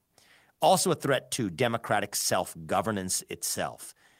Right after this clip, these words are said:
Because what this new system says is that the way we sort out our disagreements on questions like alleged racial injustice or climate change or whatever, the way we sort those out under the E S G view of the world is not through free speech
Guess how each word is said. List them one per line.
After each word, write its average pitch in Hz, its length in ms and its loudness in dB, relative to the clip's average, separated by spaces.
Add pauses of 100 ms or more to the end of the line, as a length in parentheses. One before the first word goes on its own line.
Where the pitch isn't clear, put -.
(140)
Because 135 280 -2
what 165 220 -2
this 233 200 -2
new 185 140 4
system 160 460 0
says 92 580 0
is 127 120 -2
that 127 160 -4
the 123 80 0
way 120 280 0
we 202 160 2
sort 175 420 2
out 143 380 4
our 107 160 2
disagreements 117 920 -2 (400)
on 127 180 2
questions 117 540 -2
like 98 380 0 (460)
alleged 104 360 0
racial 107 400 0
injustice 92 640 -2
or 87 80 -10
climate 101 400 -2
change 87 340 -6
or 85 60 -6
whatever, 101 420 0 (560)
the 135 120 0
way 185 100 4
we 175 100 2
sort 220 260 2
those 160 200 2
out 190 260 4 (300)
under 147 240 4
the 151 200 -2
E 156 80 4
S 123 100 0
G 233 200 -2
view 156 220 2
of 107 100 0
the 104 80 -2
world 85 400 -6 (400)
is 143 160 2
not 202 320 4
through 202 160 2
free 175 320 2
speech - 640 -2